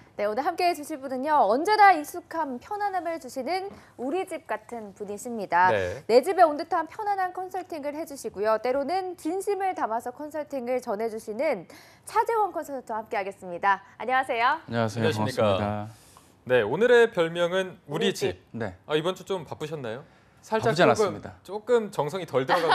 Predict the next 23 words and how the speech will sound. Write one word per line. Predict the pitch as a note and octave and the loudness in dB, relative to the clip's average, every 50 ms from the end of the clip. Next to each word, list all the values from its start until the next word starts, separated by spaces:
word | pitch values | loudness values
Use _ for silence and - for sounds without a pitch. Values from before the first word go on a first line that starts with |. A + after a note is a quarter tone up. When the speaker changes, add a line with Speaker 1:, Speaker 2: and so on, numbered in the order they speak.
| F#4 | 4
Speaker 2:
것 | - - | 2 2
같은데. | - - A#2 A2 B2+ | -2 -6 -6 -4 -4
Speaker 3:
<laughs> | |
약간 | D#3 G#2 - B2 A2 G2+ | -2 -2 -2 -2 -2 -2
능률 | A#2+ B2+ C#3+ D3 D3 | -2 0 0 0 -2
보케브러리 | B2+ A#2+ A2+ - D#3 C#3+ C3+ C3 B2 A2 A2 G2 | -2 -4 -6 -6 -4 -4 -2 -2 -2 -2 -2 -4
느낌으로 | G#2+ G2 - A2+ G#2 G2+ G2 G#2+ A#2+ A#2 C3 - - | -6 -8 -8 -8 -8 -6 -4 -2 0 0 0 -2 -4
Speaker 2:
<laughs> | - - - | 0 4 4
Speaker 3:
가볍게 | C3 B2 B2+ A#2+ D#3 C#3+ - - - A#2 - | 4 4 4 2 2 2 2 0 -6 -6 -6
직접 | - - - - | -6 -10 -6 -4
Speaker 2:
가볍게. | C#3 C#3+ C#3+ D3+ C3+ | -2 0 2 0 0
Speaker 3:
직회를, | - - C3+ C3 A#2+ F#2+ F#2 | -2 -2 0 0 0 2 2
예, | G#2+ A#2 A#2+ | 2 2 2
해봤습니다. | B2+ A#2 A2+ A2+ - - G#2 G2 - G2+ G2 F#2 | 2 2 2 2 2 2 2 2 0 0 -2 -2
Speaker 2:
어. | F2+ F2 F2 - - - - - - - - - | -4 -6 -8 -10 -14 -18 -20 -20 -20 -18 -14 -10
Speaker 3:
문자 | A#2+ C#3+ C#3+ D#3+ E3 | -8 -6 -4 -2 -2
Speaker 2:
자, | C#3+ | 0
Speaker 3:
그대로죠. | D3 B2+ A2+ G2+ G2+ F#2 F#2 G#2+ F#2+ - - _ - | 0 0 0 -2 -2 -4 -6 -6 -8 -8 -10 _ -8
우리 | C3 C#3+ C3+ | -6 -4 -2
Speaker 2:
네. | B2 A#2 | -2 -4
Speaker 3:
집, | G2+ F#2 F2 F2+ - _ _ _ _ _ _ _ _ _ - F2 | -4 -8 -12 -14 -16 _ _ _ _ _ _ _ _ _ -6 -4
our | G2+ A2+ A2+ G2+ F2 | -2 0 0 -2 -2
home. | - D#2+ C#2+ | -6 -12 -14